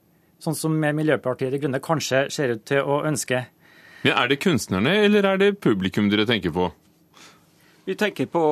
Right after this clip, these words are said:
Speaker 3: begge deler. Eh, det er jo også viktig å få med seg at, at det, det kulturelle markedet, det har jo vokst, ikke sant, både kommersielt og, og den smale kunsten. Og vi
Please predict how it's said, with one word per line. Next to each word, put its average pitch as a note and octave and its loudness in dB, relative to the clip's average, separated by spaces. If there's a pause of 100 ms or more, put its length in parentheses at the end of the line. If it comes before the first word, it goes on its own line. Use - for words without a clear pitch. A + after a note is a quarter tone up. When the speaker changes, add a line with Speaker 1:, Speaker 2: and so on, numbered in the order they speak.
(320)
Speaker 3:
begge C#3 2
deler. D#3 6 (260)
Eh, F3 4 (260)
det E3+ 0
er C#3+ 6
jo F3 4 (160)
også D#3 -2 (460)
viktig D3+ -2
å A#2+ -2
få C#3 0
med G#2+ -4
seg B2+ 0
at, - -12 (340)
at - -4
det, D3+ 4 (260)
det D3 -4
kulturelle C3+ 2
markedet, C#3+ 0
det D3+ 0
har C3+ 4
jo B2+ 4
vokst, - -6 (180)
ikke C3 -4
sant, C3+ 2
både C3+ 0
kommersielt C#3 0
og, F#3 4 (240)
og F3 4
den E3 2
smale C#3+ 2
kunsten. C3+ 0 (640)
Og E3 0
vi G3+ 2